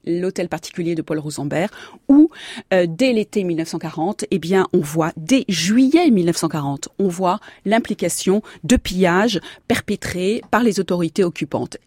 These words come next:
Puis, Paul Rosenberg avait quand même prévu de, de mettre ses œuvres à l'abri. Il les avait confiées au coffre,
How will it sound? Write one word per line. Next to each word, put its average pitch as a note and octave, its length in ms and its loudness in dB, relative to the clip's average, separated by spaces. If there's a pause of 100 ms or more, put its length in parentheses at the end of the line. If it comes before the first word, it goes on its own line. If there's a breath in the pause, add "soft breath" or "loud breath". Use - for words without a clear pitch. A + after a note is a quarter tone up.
(160)
Puis, C#4 280 6 (320 loud breath)
Paul A3+ 140 4
Rosenberg G3 520 0
avait D#3 120 -2
quand E3 100 -4
même E3 160 2
prévu G3+ 460 2 (360 loud breath)
de, E3 160 2
de D#3 160 0
mettre F3 320 0
ses D#3 260 0
œuvres E3+ 200 2
à B2 40 -2
l'abri. A3+ 580 4
Il E3+ 240 0
les E3 180 0
avait E3 320 0
confiées G3+ 480 -2
au D3 60 0
coffre, F3+ 480 -4